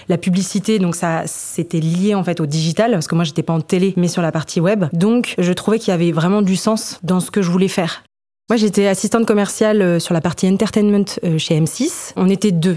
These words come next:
dans ce pôle, ce qui était super. Euh, donc, euh, je faisais, euh, exactement la même chose que ma commerciale,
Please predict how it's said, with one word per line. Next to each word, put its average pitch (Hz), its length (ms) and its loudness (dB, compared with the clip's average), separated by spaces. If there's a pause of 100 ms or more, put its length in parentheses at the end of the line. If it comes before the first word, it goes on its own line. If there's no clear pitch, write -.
dans 160 140 -2
ce - 140 -2
pôle, 170 380 0
ce - 80 -8
qui - 100 -6
était 165 120 -2
super. 196 680 -2
Euh, 160 280 -2
donc, 160 400 -4
euh, 165 80 -4
je 151 100 -8
faisais, 175 440 -4
euh, 156 200 -4
exactement 196 460 -4
la 185 80 0
même 175 160 0
chose 196 300 -4
que 180 100 -6
ma 156 140 -2
commerciale, 185 680 -2